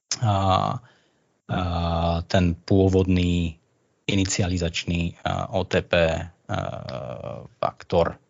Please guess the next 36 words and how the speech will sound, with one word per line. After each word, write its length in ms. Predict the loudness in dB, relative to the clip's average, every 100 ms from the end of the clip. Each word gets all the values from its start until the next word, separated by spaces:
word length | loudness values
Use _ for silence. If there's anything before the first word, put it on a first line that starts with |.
| _ _ 0
No, 160 | 0 -2 _ _
to 80 | -6
som 160 | -4 0
možno, 160 | 2
že 80 | 2
až 80 | 2
moc 80 | 0
do 160 | 0
hĺbky 320 | 0 0 -4 -4
idem. 240 | -4 -6
V 320 | -14 -20 -2
každom 240 | 2 4 4
prípade, 320 | 2 2 2
ak 160 | 2
by 0 |
som 160 | 0 0
to 80 | 2
mal 80 | 4
zjednodušiť, 800 | 4 4 2 0 -2 -2 -14 -6
dvojfaktor 560 | 0 2 2 0 -6 -4
určite 560 | -2 -2 -4 -4 -4 -2
áno, 480 | 0 2 0 0 -4
kde 240 | -2 0 0
sa 160 | 0 0
len 160 | 0 2
dá. 320 | 2 2 -2 _ _ _ -2
Obzvlášť 400 | 2 4 4 2
napríklad 380 | 0 0 0 0 -6
pre 160 | -2 0
hráčov 480 | 2 2 2 0 2
na 160 | 0
Steame. 480 | -2 -2 -2 -2 -6 -8 -4
Určite 320 | -2 0 0
mať 240 | 2 0
zapnutý 480 | -2 0 2 2 2 -6 _ -2
a 720 | 0 0 0 0 -2 -2